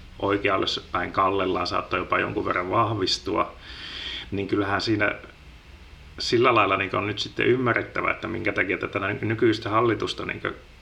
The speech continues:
aika moni kritisoi, koska jos tavallaan se äänestäjien oma sijoittuminen ei mennyt vasemmalle,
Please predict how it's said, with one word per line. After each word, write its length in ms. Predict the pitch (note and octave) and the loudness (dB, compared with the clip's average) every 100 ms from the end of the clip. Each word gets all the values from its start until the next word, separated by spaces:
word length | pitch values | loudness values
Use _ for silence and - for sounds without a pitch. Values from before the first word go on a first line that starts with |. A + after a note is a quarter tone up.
| - - - - | -20 -20 -12 0
aika 260 | G2 - | 0 0
moni 300 | G#2+ G2+ G2+ | -2 0 -2
kritisoi, 760 | - G#2+ G#2+ A2 F#2+ - F#2 F2+ - - - - - - - - - - - - - - | 0 -2 2 2 2 0 -2 -4 -8 -20 -20 -20 -20 -20 -20 -20 -20 -20 -20 -20 -20 -6
koska 240 | G#2 - | -4 -2
jos 80 | F#2+ | -2
tavallaan 440 | G#2 G2+ G#2 G#2 | 0 2 4 4
se 100 | G2+ | 2
äänestäjien 800 | G#2+ A2 A2+ - F#2+ F#2+ F#2 F#2 - - - - - - B2+ | 4 4 2 0 0 2 0 -2 -8 -16 -20 -20 -20 -6 0
oma 240 | A#2+ A#2 | 4 4
sijoittuminen 760 | A2 G2 F#2+ - F#2+ F#2+ F#2+ | 6 2 0 -2 -4 -2 0
ei 180 | G2+ G#2+ | 2 2
mennyt 380 | G#2 F#2 F#2 F#2 | 0 -2 -4 -4
vasemmalle, 640 | G2 G#2+ F#2+ F#2 F2+ F#2 | -2 2 2 0 0 -2